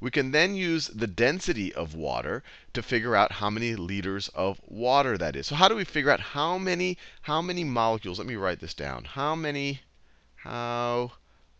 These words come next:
much, how many molecules, how many molecules of water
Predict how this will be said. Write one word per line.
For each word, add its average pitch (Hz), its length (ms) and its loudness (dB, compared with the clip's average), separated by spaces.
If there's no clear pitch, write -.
much, 98 440 -4
how 110 220 -2
many 107 580 0
molecules, 101 1080 -2
how 120 240 -4
many 127 420 -2
molecules 107 920 0
of 101 500 2
water 98 720 4